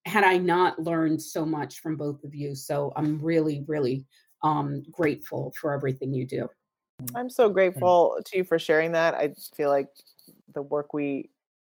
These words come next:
Speaker 2: we do, we wanna be in support of and in service of people who are, um, living the,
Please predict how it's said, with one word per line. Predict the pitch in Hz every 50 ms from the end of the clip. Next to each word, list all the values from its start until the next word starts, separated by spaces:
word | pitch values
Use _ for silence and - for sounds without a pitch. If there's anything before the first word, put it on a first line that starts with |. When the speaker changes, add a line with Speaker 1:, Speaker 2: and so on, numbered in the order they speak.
| - 135 135
Speaker 2:
we | 151 151
do, | 147 - - 147 151 156 147
we | 143 139 139
wanna | 135 139 139 143 147 156
be | 147 147 151 151 151 156 160 156 151 _ _ _ _ _ _ _ _ _ _ -
in | 156 156
support | - 170 147 - - 160 160 160
of | 160 160 151
and | 147 147
in | 143 143
service | - - 147 143 143 165 180 196 190 - - -
of | - 165 160 160 156 156 - _ _
people | - 165 170 - 170 170
who | 170 180 156 - - 147 -
are, | 147 151 151 151 165 156 - _ _ _ _ _ _ _ _ -
um, | 156 160 151 147 147 147 143 143 156 - _
living | - 151 156 160 147 160 160 165 170 170 170 170 - - _ _
the, | 175 165 160 147 139 143